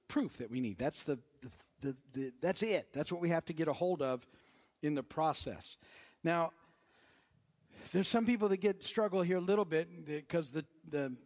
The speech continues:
three days and three nights term is used there. And the, we know with the resurrection, the crucifixion and the resurrection, it was three days, but it wasn't a full three days and three nights. But it's a, it's a type. It doesn't need to be, because the,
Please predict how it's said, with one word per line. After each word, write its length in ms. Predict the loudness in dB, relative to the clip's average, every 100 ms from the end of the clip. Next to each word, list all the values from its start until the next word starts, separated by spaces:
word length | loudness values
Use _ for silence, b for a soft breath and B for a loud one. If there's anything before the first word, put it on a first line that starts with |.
| -4
three 200 | 0 4
days 240 | 4 2
and 100 | -4
three 160 | -2 0
nights 340 | 2 0 -4
term 280 | -2 0 0
is 120 | -2
used 300 | -4 -4 -2
there. 240 | 0 0 -2 -4
And 260 | -2 -2 -6 -6
the, 100 | -6 -2
we 100 | 0
know 200 | 2 2
with 160 | 0 -2
the 120 | 0
resurrection, 680 | 0 0 2 2 0 -4 -8 _ _ _ _ _ _ _ -20 _ -12
the 60 |
crucifixion 640 | -6 -6 -6 -6 -4 0 0
and 60 |
the 60 | 2
resurrection, 760 | 0 0 2 0 0 -2 0 -4 B B B -4
it 100 | 0
was 200 | 0 0
three 240 | 0 2
days, 360 | 2 2 0 -4
but 140 | -4
it 120 | -4 0
wasn't 340 | 0 0 -4
a 80 | -4
full 360 | -4 0 2 0
three 240 | -2 0
days 260 | 2 2 0
and 100 | -4
three 180 | -2
nights. 380 | 0 0 -2 -8 B B -4
But 80 | 0
it's 180 | 2 0
a, 140 | 0 -4
it's 140 | -6 -4
a 60 |
type. 400 | -2 0 0 0
It 80 | -2
doesn't 280 | 0 0 0
need 200 | 0 0
to 80 | -2
be, 160 | -2
because 400 | -4 -2 -2 -2 -8
the, 320 | -4 -2 -2